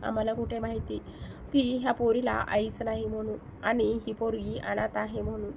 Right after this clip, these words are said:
अगोदर सांगायचं नाही का? असं कसं होऊ शकतं? ह्या सर्व गोष्टी अशा कशा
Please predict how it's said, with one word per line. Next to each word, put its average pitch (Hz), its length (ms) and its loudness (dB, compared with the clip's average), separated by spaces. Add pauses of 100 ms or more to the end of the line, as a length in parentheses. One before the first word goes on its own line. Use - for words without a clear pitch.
(140)
अगोदर 220 460 4
सांगायचं 220 640 0
नाही 214 220 -2
का? - 160 -6 (520)
असं 277 180 8
कसं 277 360 6 (100)
होऊ 220 200 6
शकतं? 214 380 -4 (180)
ह्या 220 180 4
सर्व 226 320 4
गोष्टी 226 460 4
अशा 233 300 6
कशा 226 320 -4